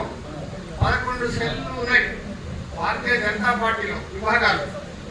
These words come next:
అంటే బీసీ విభాగము, ఎస్సీ విభాగము, సినిమా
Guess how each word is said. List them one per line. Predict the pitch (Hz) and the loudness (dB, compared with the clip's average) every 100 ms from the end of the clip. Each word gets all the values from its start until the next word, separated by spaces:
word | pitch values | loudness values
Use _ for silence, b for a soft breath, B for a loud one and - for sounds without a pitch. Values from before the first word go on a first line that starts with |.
| - - - - - - - - - - - - | -10 -12 -12 -12 -12 -12 -12 -12 -12 -12 -10 -8
అంటే | - 226 220 214 214 - - | 2 4 4 2 -2 -6 -2
బీసీ | 233 233 240 | -2 0 -2
విభాగము, | 226 220 214 220 220 214 | 0 2 2 0 -2 -2
ఎస్సీ | 208 226 220 | -2 -2 -2
విభాగము, | 208 208 208 208 208 208 - - - - - 226 | 0 0 2 0 -2 -4 -6 -10 -10 -8 -8 -4
సినిమా | 226 226 | -2 4